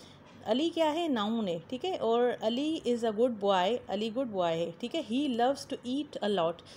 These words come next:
ये पसंद करता है खाने को, बहुत ज़्यादा खाने को पसंद करता है, ठीक है। तो he क्या हो गया? हमने अली की जगह पे he use किया, तो यहाँ he क्या हो गया? Pronoun हो गया। अली noun और he pronoun हो गया, ठीक है। तो अली is good boy।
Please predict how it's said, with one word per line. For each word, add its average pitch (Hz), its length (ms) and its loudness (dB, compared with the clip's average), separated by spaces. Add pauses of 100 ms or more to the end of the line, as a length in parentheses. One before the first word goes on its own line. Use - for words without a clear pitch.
(360)
ये 226 160 0
पसंद 269 340 0
करता 262 240 0
है 262 200 4
खाने 233 380 -2
को, 233 140 -2
बहुत 214 260 0
ज़्यादा 202 280 2
खाने 190 260 -6
को 185 100 -8
पसंद 175 280 -6
करता 160 200 -4
है, 160 80 -4
ठीक 226 180 -6
है। 294 80 -2
तो 262 100 2
he 220 360 -2
क्या 302 140 2
हो 269 120 4
गया? 302 180 2
हमने 247 260 0
अली 233 280 -2
की 277 120 -4
जगह 240 240 2
पे 330 260 -4 (420)
he 277 220 4
use 233 260 0
किया, 185 200 0
तो 196 140 -2
यहाँ 233 340 2
he 262 240 0
क्या 320 140 4
हो 285 100 6
गया? 330 240 2
Pronoun 220 540 2
हो 175 100 0
गया। 165 240 0 (180)
अली 226 240 0
noun 269 400 0
और 220 240 0
he 226 240 0 (460)
pronoun 214 420 0
हो 180 120 -2
गया, 165 240 0 (140)
ठीक 247 160 -4
है। 381 160 -2 (540)
तो 214 360 2 (640)
अली 254 500 0
is 202 80 -6
good 220 300 -2 (120)
boy। 339 240 4